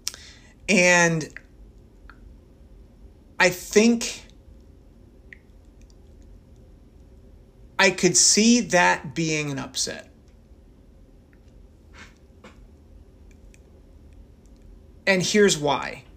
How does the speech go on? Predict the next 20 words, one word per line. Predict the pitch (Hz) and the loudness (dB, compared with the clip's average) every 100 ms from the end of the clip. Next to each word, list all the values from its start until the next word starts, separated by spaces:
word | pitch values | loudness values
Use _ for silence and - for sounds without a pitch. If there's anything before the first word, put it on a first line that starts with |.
| - - - - - - - - - - - - - - - - - - - - - - - - - - - - - - | -20 -20 -20 -20 -20 -20 -20 -20 -20 -20 -20 -20 -20 -20 -20 -20 -20 -20 -20 -20 -20 -20 -20 -20 -20 -20 -20 -20 -20 -8
Ohio | 170 156 220 240 | -4 2 4 4
State | - 233 196 160 | 4 4 2 0
off | 170 170 | 0 0
a | |
bye | 143 151 151 147 147 143 | -2 0 2 0 -2 -6
is | - 151 | -8 -6
not | 160 180 | -2 0
always | 202 175 | 0 -2
a | 135 | -4
good | 139 143 | -8 -10
thing. | - 120 - - - - - _ _ _ _ - - - - - - - - - - - - _ - - - - - - - - - - - - - | -12 -16 -16 -20 -20 -20 -20 _ _ _ _ -20 -20 -20 -20 -20 -20 -20 -20 -20 -20 -20 -20 _ -20 -20 -20 -20 -20 -20 -20 -20 -20 -20 -20 -20 -8
They | 170 | -4
have | 151 156 | -2 -2
young | 147 151 180 | -2 -4 -4
tackles. | 165 139 131 139 139 - - - - - - - - - - - - - - - - - - - - - | -2 -4 -4 -6 -6 -6 -8 -16 -20 -20 -20 -20 -20 -20 -20 -20 -20 -20 -20 -20 -20 -20 -20 -20 -14 -8
They | |
have | 139 | -6
a | |
young | 131 151 165 | -4 -4 -4
quarterback. | - 170 147 135 123 120 - | -2 0 0 -4 -8 -10 -16